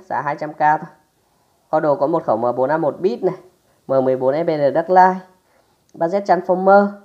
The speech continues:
và ngon nhất là có cây, cây Kuri vip Inflow, B C A C Nobel Dragon, Katana Transformer và chuẩn ông gà năm mới. Súng tím thì cũng rất là ok, chín A chín một X Max này, đe này,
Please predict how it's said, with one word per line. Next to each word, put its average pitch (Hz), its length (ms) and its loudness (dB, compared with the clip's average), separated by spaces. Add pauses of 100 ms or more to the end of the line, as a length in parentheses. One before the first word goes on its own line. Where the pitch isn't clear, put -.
và 131 140 -8
ngon 165 260 -2
nhất 233 120 -4
là 202 140 -6
có 147 280 -4
cây, 165 320 0
cây 165 480 0 (340)
Kuri 175 240 0
vip 196 200 -2
Inflow, 160 540 4 (1160)
B 165 80 -6 (160)
C - 40 0
A 165 200 4
C 170 260 0
Nobel 170 260 4
Dragon, 165 360 2 (180)
Katana 165 360 0
Transformer 180 580 0 (120)
và 143 100 -10
chuẩn - 200 -12
ông 147 140 -8
gà 139 120 0
năm 160 220 -6
mới. 156 260 0 (680)
Súng 139 280 -12
tím 156 220 -4
thì 208 80 -6
cũng 160 160 -6
rất 214 120 -4
là 196 100 -2
ok, 160 280 -4 (360)
chín 156 120 -8
A 165 80 -4
chín 160 200 -10
một 160 120 -6 (160)
X - 20 -20
Max 214 260 -6
này, 185 140 -10 (1120)
đe 156 440 0
này, 143 100 -6